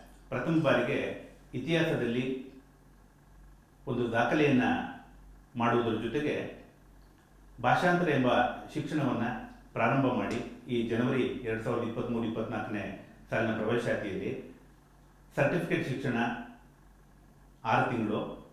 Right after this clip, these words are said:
ಜೊತೆಗೆ ಒಂದು ವರ್ಷದ ಸ್ನಾತಕ ಭಾಷಾಂತರ ಅಧ್ಯಯನ ಡಿಪ್ಲೊಮಾವನ್ನು ಆರಂಭಿಸಿದೆ. ಇದು ಈಗಾಗಲೇ ತಮಗೆಲ್ಲ ತಿಳಿದಿರುವಂಥ ವಿಷಯ ಆಗಿದೆ. ಜೊತೆಗೆ ಈ ವಿಷಯಕ್ಕೆ ಸಂಬಂಧಪಟ್ಟ ಹಾಗೆ ನಾವು ಈಗಾಗಲೇ ಒಂದಿಷ್ಟು ಮಾಹಿತಿಯನ್ನು ನೀಡಿದ್ದೇವೆ.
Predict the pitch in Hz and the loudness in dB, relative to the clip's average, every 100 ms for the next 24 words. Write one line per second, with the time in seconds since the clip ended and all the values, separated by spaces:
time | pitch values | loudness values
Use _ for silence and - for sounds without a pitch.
0 | - 143 170 120 120 - - - 147 160 | -4 0 0 0 -2 -6 -12 2 4 6
1 | 143 135 123 131 - 131 165 160 - - | 6 4 0 0 0 0 0 0 0 0
2 | - 113 - 151 143 131 - - 113 117 | 0 0 2 2 4 2 2 0 2 2
3 | 110 113 120 143 131 110 110 104 104 98 | 2 0 0 2 2 2 0 0 -2 -2
4 | 92 85 - - - - 139 147 147 135 | -6 -10 -12 -18 -20 -10 -2 2 2 2
5 | 123 120 120 139 113 - 113 110 123 - | 0 2 2 2 0 0 -2 0 0 0
6 | 120 117 110 101 101 120 113 98 - - | -2 -2 -2 -2 -4 0 2 2 0 -6
7 | - - 101 98 127 - - - - 170 | -14 -10 -8 -4 -2 -4 -6 -16 -4 0
8 | 208 165 131 - - - - - 196 185 | 2 2 2 0 -6 -14 -16 -2 2 2
9 | 214 202 196 151 127 156 151 135 127 120 | 2 0 0 0 0 -2 0 0 0 -2
10 | 110 123 127 - - - - 123 127 120 | 0 0 0 -4 -12 -16 -2 4 6 6
11 | 120 123 117 110 110 104 120 123 117 110 | 4 4 2 0 -2 0 0 2 0 2
12 | 107 107 107 101 - - - | 0 -2 -2 -2 -4 -8 -16